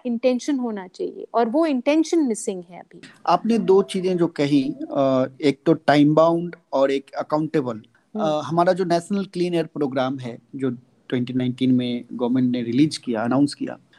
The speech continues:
Speaker 2: आप देखेंगे कि उ-, उसमें ना तो कोई time bound manner पे कोई, अ, अ, अ, clear माइलस्टोन के साथ कोई plan है। बहुत वेग सा एक है कि हम ट्वेंटी ट्वेंटी फ़ोर तक, अ, ट्वेंटी टू थर्टी परसेंट कम कर लेंगे।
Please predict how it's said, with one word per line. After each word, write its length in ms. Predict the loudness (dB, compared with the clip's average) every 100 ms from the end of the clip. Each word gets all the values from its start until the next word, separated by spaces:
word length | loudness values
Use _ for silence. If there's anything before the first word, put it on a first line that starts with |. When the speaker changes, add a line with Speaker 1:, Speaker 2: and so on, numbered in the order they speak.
| _
Speaker 2:
आप 160 | 0 0
देखेंगे 440 | -2 -4 -4 -4
कि 160 | -4 -4
उ-, 460 | -4 -4 -4 -4 -4
उसमें 500 | -10 -2 0 0 -4 -4
ना 200 | 0 0
तो 180 | 0 -2
कोई 220 | 0 -2 0
time 280 | 2 2 4
bound 320 | 2 2 -2
manner 260 | -2 -2 -4
पे 240 | -6 -8
कोई, 320 | -8 -6 -6
अ, 180 | -6 -6 -4 -6 -8 -8
अ, 320 | -8 -8 -10
अ, 80 | -8
clear 380 | -2 0 0 -2
माइलस्टोन 600 | -6 -6 -6 -10 -6 -6
के 120 | -6
साथ 240 | -8 -6 -8 _ _ _
कोई 120 | -4
plan 360 | -4 -2 -4 -4
है। 80 | -6
बहुत 300 | -4 -4 0
वेग 260 | 0 0
सा 180 | -2 -2
एक 180 | -2 -4
है 180 | -6 -8
कि 180 | -8 -10
हम 260 | -8 -8 -10 _ _ _ -2
ट्वेंटी 300 | -2 0 -4
ट्वेंटी 420 | -4 -6 -4 -6
फ़ोर 240 | -4 -4
तक, 320 | 0 0 0 -4 _ -14 -8
अ, 320 | -2 -2 0
ट्वेंटी 260 | -2 -2
टू 140 | -2 -2
थर्टी 260 | -4 -2
परसेंट 400 | -2 -2 -2 -6
कम 220 | -2 -2 0
कर 200 | -2 -2
लेंगे। 440 | -2 -2 -4 -6